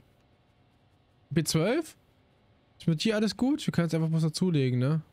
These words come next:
Oh no, ey. Oh, B zwölf. Das ist echt sad, aber ich denke mal, so meine Vermutung ist, wenn ich es richtig verstanden habe,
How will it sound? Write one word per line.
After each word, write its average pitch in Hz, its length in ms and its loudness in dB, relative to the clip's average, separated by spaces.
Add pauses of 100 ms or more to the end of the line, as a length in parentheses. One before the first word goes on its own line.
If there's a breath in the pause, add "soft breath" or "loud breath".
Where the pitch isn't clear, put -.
(1300)
Oh 113 280 0
no, 104 640 0
ey. 104 300 0 (4000)
Oh, 107 200 0
B 101 180 0
zwölf. 92 800 -4 (4000)
Das 123 220 0
ist - 20 -6
echt 123 220 -4
sad, 110 180 0
aber 104 100 0
ich - 120 -4
denke 139 320 0
mal, 143 180 0
so 143 80 -2
meine 120 240 0
Vermutung 131 360 -2
ist, - 180 -4
wenn 120 80 0
ich 113 60 -2
es - 60 -4
richtig 127 120 -4
verstanden - 280 -6
habe, 135 100 -4